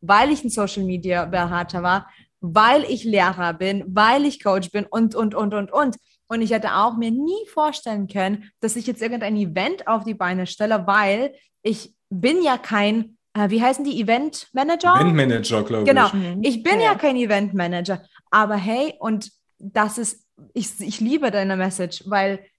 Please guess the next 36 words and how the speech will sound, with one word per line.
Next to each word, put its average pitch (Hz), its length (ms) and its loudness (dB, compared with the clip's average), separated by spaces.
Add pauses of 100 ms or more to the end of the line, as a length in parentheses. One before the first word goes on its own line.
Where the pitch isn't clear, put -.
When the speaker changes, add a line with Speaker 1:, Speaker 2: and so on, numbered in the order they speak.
(500)
Speaker 1:
wir 220 160 0
haben 233 140 2
einfach 233 240 -2
gesagt, 226 280 0
wir 220 100 -2
machen's. 208 640 -2 (280)
Und 220 180 4
wir 208 100 4
lernen 208 280 2
dazu, 233 420 -2
weil 214 400 2 (120)
natürlich 226 500 -2
mit 208 160 -4
jedem 214 260 0
Event 196 500 -2
haben 208 220 2
wir 202 100 0
mehr 202 220 2
Erfahrung 214 540 2
als 190 440 -2 (300)
vor 392 200 6
dem 285 140 6
<laughs> - 0 -
Event. 254 640 6 (420)
Und 247 220 2
mit 233 160 -2
jedem 208 240 2
Monat 247 400 4
haben 196 160 -2
wir 185 80 -2
mehr 190 220 0
Erfahrung 208 360 0
als 196 220 -4
einen 208 120 0
Monat 196 320 -2
zuvor. 220 460 -2